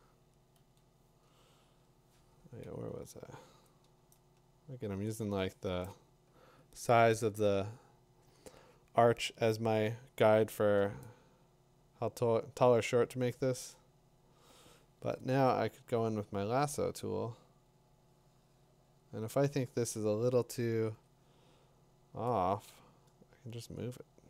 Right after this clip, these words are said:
So based on that lasso tool coming down, I think this actually is a matter of, well, let's get this archway right,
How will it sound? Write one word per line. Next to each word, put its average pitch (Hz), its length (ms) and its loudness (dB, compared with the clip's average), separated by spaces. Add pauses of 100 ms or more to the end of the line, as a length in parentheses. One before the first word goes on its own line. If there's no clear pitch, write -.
(3250)
So - 180 2
based 175 360 8
on 113 200 2
that 98 260 0 (180)
lasso 101 600 0
tool 117 440 -4 (580)
coming 95 360 -8
down, 98 500 -6 (380)
I 110 60 -12
think 131 180 -14
this 104 200 -8
actually 98 420 -2
is 92 280 -6
a - 40 -14
matter 95 340 -6
of, - 400 -10 (3000)
well, 120 260 -12 (880)
let's - 120 -18
get - 180 6
this - 180 -4
archway 95 440 -4
right, 87 240 -4